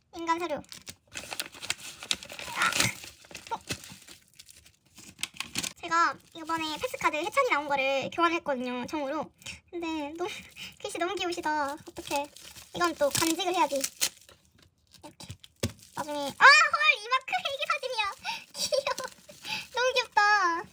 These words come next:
역시 천사 제니들. 근데 다들 진짜, 시즈니들 다들 왜 이렇게 마-, 마테를 되게 뽀짝뽀짝 귀여운 걸 쓰시-, 쓰시죠?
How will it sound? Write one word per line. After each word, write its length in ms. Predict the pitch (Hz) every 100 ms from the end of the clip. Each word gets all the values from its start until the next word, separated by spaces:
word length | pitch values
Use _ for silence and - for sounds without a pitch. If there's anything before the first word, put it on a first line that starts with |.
| _ - 427 - -
역시 240 | 311 - 302
천사 380 | 392 392 339
제니들. 480 | 311 - 311 285 277 - _ - - - _ - - _ _ -
근데 140 | - 415
다들 300 | 349 359 349
진짜, 680 | 403 392 392 359 302 262 - -
시즈니들 440 | - 539 539 349 311
다들 280 | - 339
왜 60 | 330
이렇게 140 | 311 240
마-, 180 | 285 -
마테를 360 | 302 - 494 339
되게 180 | 302
뽀짝뽀짝 420 | - - - 587 -
귀여운 240 | 359 539
걸 100 | 359
쓰시-, 240 | 349 330 285
쓰시죠? 360 | - 339 320